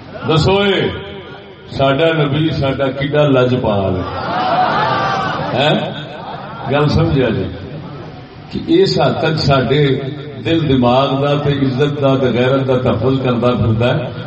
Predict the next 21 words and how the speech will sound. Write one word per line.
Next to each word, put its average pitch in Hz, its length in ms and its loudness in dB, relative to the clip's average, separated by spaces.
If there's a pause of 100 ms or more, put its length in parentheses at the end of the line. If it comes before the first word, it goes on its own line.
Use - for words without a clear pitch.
(100)
کہ 131 80 2
سونا 151 400 2
نبی 131 300 2
فرما 120 460 2
رہا 120 80 4
ہے، 135 300 2 (720)
او 185 120 2 (220)
کسے 202 380 2
دی، 202 480 0 (1200)
کسے 185 400 4
دی، 165 260 0 (540)
کسے 180 400 4
دی 196 200 0
دھی 123 420 0
بہن، 135 460 0
کسے 208 360 2
دی 254 180 4
دھی 143 340 4
بہن 113 360 2
دا 117 80 0
نقشہ 117 520 0